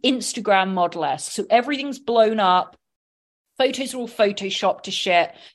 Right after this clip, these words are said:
but it's, like, literally having, like, a, a thong and, like, stuff that barely covers anything on it. It's just photos and living the Miami lifestyle. So I was like, "I've gotta D M her." So I'm pulling up Instagram right now because I was like, "I have to."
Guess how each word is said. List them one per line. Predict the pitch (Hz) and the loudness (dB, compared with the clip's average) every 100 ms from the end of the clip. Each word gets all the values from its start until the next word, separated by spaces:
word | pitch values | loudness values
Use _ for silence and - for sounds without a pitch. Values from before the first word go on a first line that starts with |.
| - | -2
but | 214 | -2
it's, | 208 | 0
like, | 226 202 | 0 0
literally | 196 226 233 - 226 233 | -2 0 0 -2 -6 -6
having, | 214 214 208 196 | 0 0 0 -4
like, | 190 185 | -6 -8
a, | 196 _ - | -14 _ -12
a | 202 - | -12 -2
thong | - 247 226 220 214 | 6 10 10 10 6
and, | 202 | 0
like, | 185 175 175 _ _ _ _ | -2 -4 -6 _ _ _ _
stuff | - - - | -8 0 0
that | - 202 | 0 2
barely | 240 214 220 | 6 6 4
covers | 214 226 196 196 - | 0 -2 -2 -2 0
anything | 226 233 226 - 214 | 0 0 -4 -2 -2
on | - 196 | 0 0
it. | 190 | 0
It's | 151 - | -8 -14
just | 196 - - | -14 -14 -2
photos | 240 220 214 226 208 202 | 2 2 2 0 0 -2
and | 202 - - | -6 -10 -8
living | 214 214 220 214 202 | -2 0 2 0 0
the | 196 | 0
Miami | 185 185 190 180 | 0 0 0 -2
lifestyle. | 190 208 208 - 214 202 202 | 2 2 0 -2 2 4 2
So | 202 | 0
I | 202 | -2
was | 180 196 | -2 -2
like, | 175 165 _ _ _ _ - | -2 -4 _ _ _ _ -4
"I've | 185 - | -4 0
gotta | 170 | -2
D | 160 160 160 | -2 -2 -2
M | 151 | -2
her." | 151 147 - | -4 -8 -6
So | - | 0
I'm | 208 196 | 0 0
pulling | - 240 262 294 | -2 2 4 4
up | 247 233 - | 2 2 -2
Instagram | 202 196 - 190 175 | -8 -8 -4 0 2
right | 175 170 | 0 -2
now | 175 160 165 | 0 0 -2
because | 165 180 170 | -6 -8 -8
I | |
was | 160 | -4
like, | 165 160 - | -4 -4 -2
"I | 170 | -2
have | 156 156 151 - | 0 -4 -6 -10
to." | 107 92 | -10 -10